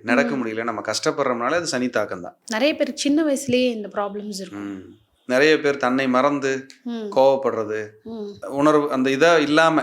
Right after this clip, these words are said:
Speaker 2: ம்.
Speaker 1: நம்ம சொன்ன பேச்சு கேட்கல, ரொம்ப ச-, ஹைப்பர் டென்ஷனா இருக்காங்க.
Speaker 2: ம்.
Speaker 1: அது அதோட வேலையை இயற்கைக்கு மாறா செஞ்சுக்கிட்டு இருக்கு அப்படின்னாலும் அது சனி தான்.
Speaker 2: சில பேருக்கு இந்த இளநரை வந்துருமே,
Speaker 1: அது
Speaker 2: வயசு
Speaker 1: சனி தான்,
Speaker 2: சின்னதா
Speaker 1: இளநரை
Speaker 2: இருக்கும்,
Speaker 1: சனி.
Speaker 2: ஆனா வந்து அவங்க தலையெல்லாம் நரைச்சு போயிடும்.
Speaker 1: இளநரை சனி.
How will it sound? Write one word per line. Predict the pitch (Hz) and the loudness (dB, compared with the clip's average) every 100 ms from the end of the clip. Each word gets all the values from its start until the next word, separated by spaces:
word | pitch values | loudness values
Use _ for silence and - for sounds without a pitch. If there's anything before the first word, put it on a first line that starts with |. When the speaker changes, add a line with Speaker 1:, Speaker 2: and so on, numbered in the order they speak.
| - - _ _ - | -4 -16 _ _ -2
Speaker 2:
ம். | 254 240 208 196 | -2 -2 -6 -4
Speaker 1:
நம்ம | 139 131 | -2 2
சொன்ன | 147 165 | 4 4
பேச்சு | 160 156 | 4 2
கேட்கல, | 135 127 127 117 110 | 2 2 0 0 0
ரொம்ப | 131 147 135 104 | 0 4 2 2
ச-, | 123 120 104 110 - | 2 2 0 -4 0
ஹைப்பர் | 143 143 127 | 0 2 0
டென்ஷனா | 127 113 110 110 | -2 -4 -6 -6
இருக்காங்க. | 104 101 98 98 98 | -8 -10 -10 -12 -10
Speaker 2:
ம். | 247 247 214 190 _ _ _ | -6 -6 -6 -12 _ _ _
Speaker 1:
அது | 127 123 139 | 0 4 6
அதோட | 127 135 135 | 4 4 2
வேலையை | 131 165 175 165 139 113 104 - | 4 4 4 4 4 2 -2 0
இயற்கைக்கு | 147 180 170 151 | 0 0 -2 2
மாறா | 151 160 147 | 4 4 2
செஞ்சுக்கிட்டு | 139 143 151 | 0 -2 -2
இருக்கு | 127 113 120 107 | -4 -4 -2 -2
அப்படின்னாலும் | 120 139 | 0 0
அது | 170 127 | 0 -4
சனி | 90 90 | -8 -12
தான். | 90 _ | -20 _
Speaker 2:
சில | - 262 | -6 0
பேருக்கு | 294 294 269 | 0 0 0
இந்த | 233 | 0
இளநரை | 247 330 330 269 247 | 2 2 4 4 2
வந்துருமே, | 214 208 202 202 | 2 -2 -6 -4
Speaker 1:
அது | |
Speaker 2:
வயசு | 202 226 | 2 4
Speaker 1:
சனி | - 311 | 4 4
தான், | 285 | 2
Speaker 2:
சின்னதா | 277 262 294 | 4 4 6
Speaker 1:
இளநரை | 247 | 4
Speaker 2:
இருக்கும், | 262 226 240 | 2 0 2
Speaker 1:
சனி. | 294 - - _ _ - | 0 -2 -16 _ _ -6
Speaker 2:
ஆனா | 247 262 269 | 0 2 0
வந்து | 240 254 | 0 -2
அவங்க | 233 214 208 | -4 -4 -2
தலையெல்லாம் | 226 240 240 | -2 -2 -4
நரைச்சு | 214 185 202 - | -6 -6 -6 -8
போயிடும். | 180 147 | -6 2
Speaker 1:
இளநரை | 147 151 131 | 4 4 2
சனி. | 120 - 85 - | -2 -6 -12 -20